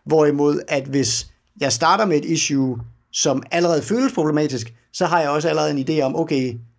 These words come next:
uanset hvad det rammer derude, det, jeg kommer nok ikke til at ramme et chok, hvor jeg tænker, slavery er okay. Eller så bliver det i hvert fald, øh, rigtig spændende. Og det betyder ikke, at jeg synes, at slavery ikke kan bruges som et issue i sådan et spil og så videre, men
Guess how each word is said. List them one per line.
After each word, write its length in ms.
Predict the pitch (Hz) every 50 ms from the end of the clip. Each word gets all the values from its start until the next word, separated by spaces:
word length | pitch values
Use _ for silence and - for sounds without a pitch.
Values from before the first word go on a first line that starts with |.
| _ _ _ _
uanset 340 | 208 214 226 208 208 180 147
hvad 200 | 135 160 185 208
det 120 | 233 151
rammer 240 | 143 143 156 165 165
derude, 340 | 160 143 139 139 139 147 151
det, 100 | 156 170
jeg 100 | 165 156
kommer 140 | 151 156 175
nok 80 | 196 202
ikke 100 | 185 -
til 80 | 208
at 80 | 175 139
ramme 180 | 151 156 175
et 80 | 175 170
chok, 220 | - 175 170 175 170
hvor 100 | 165 143
jeg 100 | 135 123
tænker, 220 | - 143 135 131
slavery 420 | - - 151 151 160 160 160 160 156 135 139
er 160 | 139 135 127
okay. 340 | 123 120 - 120 120 117 110 - - - - _ -
Eller 220 | 175 160 156 151 156 165
så 160 | 170 - - 180
bliver 140 | 185 190
det 60 | 165 160
i 20 |
hvert 140 | 143 151 147
fald, 120 | 156 143
øh, 420 | 135 - - 165 135 135 135 127 -
rigtig 180 | - - 143 -
spændende. 300 | - 135 131 131 117 - - - - - - - -
Og 120 | 185 180
det 80 | 254 262
betyder 240 | 294 - 262 233 208
ikke, 120 | 208 226
at 60 | 226 208
jeg 80 | 175
synes, 160 | 135 190 190
at 80 | 185 160
slavery 340 | - - 180 180 180 185 180
ikke 160 | 165 175 170
kan 160 | - - - -
bruges 260 | 175 226 269 285 269
som 140 | - 214 180
et 80 | 180
issue 420 | 185 190 - - 175 170 170 - -
i 40 | 156
sådan 120 | 156 165
et 80 | 151 -
spil 220 | - 175 170 -
og 60 | 147
så 80 | 127 151
videre, 140 | 147 151 -
men 400 | 165 160 170 165 156 143 113